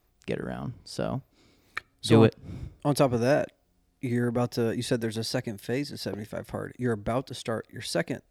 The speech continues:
Speaker 2: seventy-five Hard. Are you gonna add any other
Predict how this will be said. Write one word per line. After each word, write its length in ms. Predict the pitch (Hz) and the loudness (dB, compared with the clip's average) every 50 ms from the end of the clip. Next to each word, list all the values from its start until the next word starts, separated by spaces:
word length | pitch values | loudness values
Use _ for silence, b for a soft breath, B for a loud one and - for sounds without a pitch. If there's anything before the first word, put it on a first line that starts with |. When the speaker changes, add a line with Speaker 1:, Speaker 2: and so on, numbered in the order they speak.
| _ - | _ -14
Speaker 2:
seventy-five 500 | - - 98 95 92 117 - - - - | -10 -8 -8 -8 -8 -8 -8 -10 -8 -8
Hard. 260 | - 98 95 - - b b b b b b b b b b b b _ | -8 -8 -8 -8 -12 b b b b b b b b b b b b _
Are 80 | - 135 | 2 4
you 120 | 131 127 120 | 4 4 4
gonna 160 | 123 117 117 | 2 2 0
add 280 | - - 117 117 117 117 | 0 0 0 0 2 2
any 240 | 117 117 117 117 117 | 0 0 0 0 0
other 480 | 117 110 117 113 113 113 110 107 107 | 0 0 0 0 0 -2 -4 -6 -10